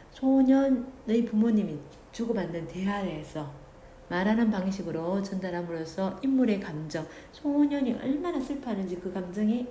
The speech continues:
안 나왔지, 그지? 그게 절제되어 더 슬픈 거야. 절제되어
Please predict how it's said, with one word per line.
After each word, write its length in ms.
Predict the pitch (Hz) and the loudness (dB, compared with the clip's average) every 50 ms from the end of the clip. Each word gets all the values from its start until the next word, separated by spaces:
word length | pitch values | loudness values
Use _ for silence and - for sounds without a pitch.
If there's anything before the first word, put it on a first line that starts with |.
| - - | -10 -12
안 200 | - 151 156 156 | -10 -10 -8 -6
나왔지, 440 | 170 180 202 220 220 - - 175 | -6 -4 -4 -4 -4 -4 -8 -4
그지? 440 | 156 156 147 - 170 170 165 165 - - - - - - - | -4 -4 -4 -2 -2 -2 -2 -4 -8 -12 -16 -18 -18 -20 -8
그게 540 | - 180 180 214 226 240 254 269 294 294 262 - - - - - - - - - - | -8 -2 2 4 4 6 8 6 6 4 0 -4 -12 -16 -16 -20 -20 -20 -20 -20 -20
절제되어 1160 | - - 208 214 220 214 - 226 220 202 196 180 175 175 180 202 220 240 262 285 294 285 262 - | -6 0 2 2 2 2 2 0 0 2 2 0 0 0 2 2 4 4 4 4 2 0 -4 -8
더 280 | - - 214 233 269 302 | -4 0 4 6 6 6
슬픈 380 | 294 - 247 208 - - 202 175 | 6 4 0 -6 -6 -6 -4 -2
거야. 260 | 160 143 139 139 - - - - - - - - - | -2 -4 -4 -6 -8 -12 -14 -18 -20 -20 -20 -20 -8
절제되어 1120 | - 214 220 214 - 226 226 214 208 190 175 175 185 196 220 240 254 262 294 294 269 - | -2 -2 -2 0 2 0 0 2 2 0 0 0 2 2 4 6 6 6 4 4 0 -6